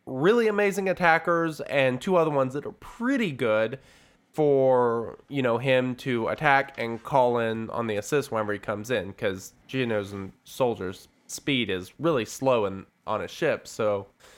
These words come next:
he's a great reserve, and I like bringing him in 'cause usually he can finish off someone and remove turn meter off that capital ship when you have the Reaper, so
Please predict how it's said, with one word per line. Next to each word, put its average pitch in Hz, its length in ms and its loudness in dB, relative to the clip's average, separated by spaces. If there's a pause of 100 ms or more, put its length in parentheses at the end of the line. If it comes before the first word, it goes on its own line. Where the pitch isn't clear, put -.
(120)
he's 135 160 -2
a 123 80 0
great 120 480 0
reserve, 104 600 -2
and 95 460 -4
I 110 100 -2
like 107 260 0
bringing 113 260 -2
him 107 200 -4
in 104 200 0
'cause 107 260 -8
usually 131 540 -2
he 123 140 -6
can 104 140 -4
finish 113 320 -2
off 110 220 0
someone 135 460 -2 (320)
and 113 180 0
remove 107 320 -2
turn 113 200 -2
meter 107 200 0
off 95 160 0
that 92 160 -6
capital 95 320 -2
ship 95 300 -6
when 98 120 -6
you 95 140 -8
have 90 400 -6
the - 80 -12
Reaper, 95 440 -10
so 90 440 -8